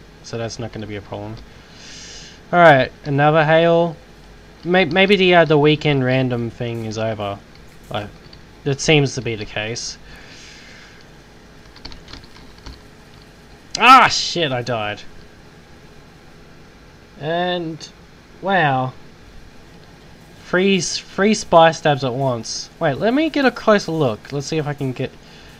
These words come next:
let's see if I can view the boss. Yeah, there's like a... I think there's... Yeah, there's like three... Spies! Oh my god.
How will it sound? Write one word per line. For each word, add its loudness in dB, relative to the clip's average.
let's -6
see -2
if -4
I -4
can -2
view 0
the -4
boss. -4
Yeah, -2
there's -4
like -8
a... -10
I -2
think -2
there's... -4
Yeah, 2
there's 0
like 0
three... 2
Spies! 4
Oh -2
my 2
god. 0